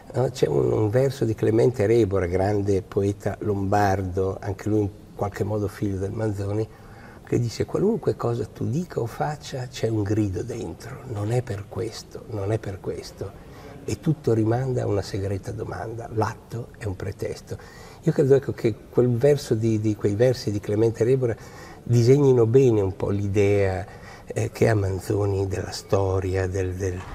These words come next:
della, della vita umana, no? Cioè, è, è piena di dolore, no?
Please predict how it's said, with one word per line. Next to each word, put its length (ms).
della, 500
della 240
vita 280
umana, 800
no? 320
Cioè, 260
è, 220
è 160
piena 300
di 180
dolore, 680
no? 280